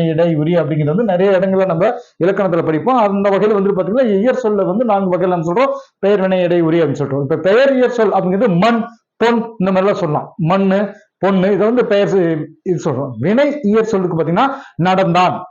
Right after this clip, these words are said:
புரியுங்களா? இதெல்லாம் ஈஸியா புரியும், அதுக்கான எக்ஸாம்பிளா சொல்றோம். இடை இயற் சொல் அப்படிங்கிறது வந்து அவனை, அவனால், இதெல்லாம் நம்ம சொல்லலாம். உரி இயற் சொல் பாத்தீங்கன்னா, மாநகர், உரினாலே தெரியும் எல்லாத்தையும் பில்டப் பண்றது அப்படிங்கிறது. மாநகர், மதுரை, இந்த மாதிரி நம்ம சொல்றோம்ல, அதை நம்ம சொல்லலாம். நெக்ஸ்ட் பாருங்க,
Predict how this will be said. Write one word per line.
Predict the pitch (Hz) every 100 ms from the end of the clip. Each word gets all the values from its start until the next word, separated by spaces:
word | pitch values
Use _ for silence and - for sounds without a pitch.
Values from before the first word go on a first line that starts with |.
| _ - - _
புரியுங்களா? | - 202 196 -
இதெல்லாம் | 226 277 247
ஈஸியா | 254 262 247
புரியும், | 277 311 262 156 -
அதுக்கான | 190 208 196
எக்ஸாம்பிளா | 143 170 170 180
சொல்றோம். | 139 107 - - - -
இடை | 175 226 311
இயற் | 277 240 240
சொல் | 214 196
அப்படிங்கிறது | 175 185 180 160
வந்து | 165 196 240 -
அவனை, | 170 190 190 160 101 - _ _ _ _ _ -
அவனால், | 175 202 196 185 131 -
இதெல்லாம் | 175 185 175
நம்ம | 147
சொல்லலாம். | 127 107 - - - _ 156
உரி | 254 285 -
இயற் | 196 220
சொல் | 220 190
பாத்தீங்கன்னா, | 165 156 175 247 - -
மாநகர், | 147 196 240 226 175 131 120
உரினாலே | 175 226 220 240
தெரியும் | 220 220 151
எல்லாத்தையும் | 170 175 175
பில்டப் | 165 180 143
பண்றது | 147 147
அப்படிங்கிறது. | 135 131 120 139
மாநகர், | 147 175 196 180 170 160
மதுரை, | 160
இந்த | 170 165
மாதிரி | 170
நம்ம | 160
சொல்றோம்ல, | 160 147 165 240 - - _
அதை | 165 170
நம்ம | 139
சொல்லலாம். | 127 120 - _ _ 175
நெக்ஸ்ட் | 220 294 214
பாருங்க, | 151 135